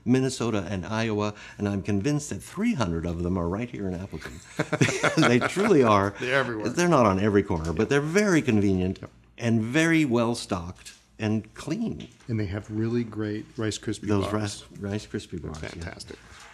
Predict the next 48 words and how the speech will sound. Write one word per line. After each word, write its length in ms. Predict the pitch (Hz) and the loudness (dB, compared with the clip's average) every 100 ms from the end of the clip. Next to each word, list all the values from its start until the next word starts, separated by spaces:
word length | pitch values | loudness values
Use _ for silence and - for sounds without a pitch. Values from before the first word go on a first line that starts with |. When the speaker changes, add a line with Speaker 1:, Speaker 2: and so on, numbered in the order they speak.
| - - - | -20 -20 -8
Speaker 1:
Um, 460 | 110 113 104 95 90 - | 0 4 4 2 -2 -12
so 420 | - - 135 120 | -8 2 4 4
I, 160 | 120 120 | 2 0
I, 280 | 117 117 120 - | 0 -2 -4 -4
I 20 | 107 | -4
think 180 | 156 | 0
it's 140 | 135 - | 0 -2
very 240 | 123 147 | 0 2
much 180 | 143 127 | 2 0
a 60 | 123 | -4
part 320 | - 113 98 | -2 0 0
of 180 | 95 90 | -2 0
Wisconsin 640 | 92 131 131 123 113 117 - - - - | 0 -2 -4 -4 -4 -6 -8 -20 -20 -2
and 280 | 107 104 87 | 2 2 2
very 200 | 101 98 | 0 2
much 180 | 92 | 0
a 20 | - | -2
part 200 | 90 85 | -4 -4
of 60 | |
Appleton 480 | 87 82 85 85 80 - - | -6 -6 -8 -6 -8 -10 -10
because 560 | 92 - 82 78 73 - - | -8 -6 -8 -8 -12 -16 -12
they're 240 | 87 85 76 | -8 -6 -8
on 240 | 80 80 85 | -10 -8 -4
many 180 | 95 | -4
corners. 540 | 87 101 85 78 - - | -4 -6 -6 -8 -14 -12
Speaker 2:
Mm-hmm. 180 | 104 95 - - - | -10 -10 -16 -20 -8
Speaker 1:
And 180 | 104 - | -8 -4
that's 160 | 143 | -6
where 100 | 196 | -6
I 20 | |
buy 120 | 190 165 | -4 -4
my 120 | 143 | -4
gas. 360 | 123 - 78 - _ _ _ | -8 -14 -18 -20 _ _ _
Speaker 2:
Yep. 100 | 123 | -12
Speaker 1:
Is 220 | - - | -12 -12
that 100 | 101 | -8
where 100 | 104 | -4
you 60 | 113 | -4
buy 120 | 123 | -4
your 180 | 131 120 | -6 -10
gas? 180 | - - - | -12 -16 -4
Speaker 2:
Uh, 60 | 143 | 0
i-, 480 | 143 151 151 151 - | 4 4 4 2 0
if 400 | 185 151 170 - | -2 4 4 6
they 120 | 156 | 4
have 180 | 135 127 | 4 2
diesel, 300 | 120 120 120 | 0 0 -2
yes. 320 | 95 - - | -4 -8 -18